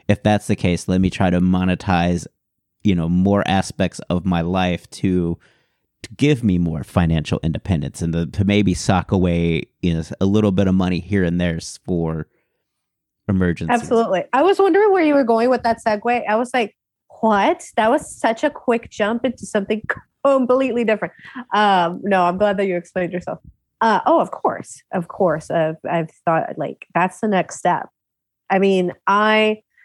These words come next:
Speaker 2: you know, I'm also struggling with that whole imposter syndrome of
Speaker 1: Mm-hmm.
Speaker 2: like, "Well, this person did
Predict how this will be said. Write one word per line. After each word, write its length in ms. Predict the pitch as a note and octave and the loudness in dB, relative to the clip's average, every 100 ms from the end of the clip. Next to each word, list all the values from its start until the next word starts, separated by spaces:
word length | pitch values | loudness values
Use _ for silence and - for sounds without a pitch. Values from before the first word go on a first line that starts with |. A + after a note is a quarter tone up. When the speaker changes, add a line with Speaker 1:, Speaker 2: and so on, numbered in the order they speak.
| - | -4
Speaker 2:
you 100 | D#4 | 0
know, 120 | D4 | 2
I'm 140 | C4 C4+ | 4 2
also 240 | E4+ E4+ | 2 0
struggling 440 | - C4 A#3 A#3 | 0 0 2 2
with 120 | G3+ F#3+ | 0 0
that 140 | F#3 | 0
whole 140 | G3 | 0
imposter 480 | G3 F3 F3+ F3+ - | 0 0 -2 -2 -6
syndrome 480 | E3+ - - A#2+ F#3 _ _ _ | -10 -12 -14 -18 -18 _ _ _
of 160 | G#3 G3+ | 0 2
Speaker 1:
Mm-hmm. 80 | F#3 | 2
Speaker 2:
like, 380 | D#3 F#2+ - - | 0 -2 -8 -8
"Well, 340 | - F#3+ F3+ E3+ | -2 2 2 2
this 220 | G3 G#3 | 0 -2
person 360 | - F3 - | -6 -6 -4
did 140 | E3 | -6